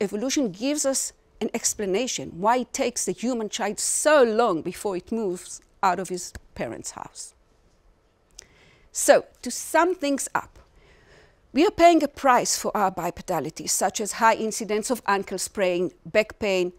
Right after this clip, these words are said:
complicated and dangerous childbirth. On the other hand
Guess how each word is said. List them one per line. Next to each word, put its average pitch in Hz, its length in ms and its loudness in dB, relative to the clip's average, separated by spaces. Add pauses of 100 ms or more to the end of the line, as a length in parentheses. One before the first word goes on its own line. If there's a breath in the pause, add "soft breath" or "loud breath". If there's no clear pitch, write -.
(140)
complicated 233 680 0
and 214 160 4
dangerous 226 640 0 (100)
childbirth. 190 760 4 (1300)
On 294 160 4
the 294 140 2
other 175 240 0
hand - 400 -10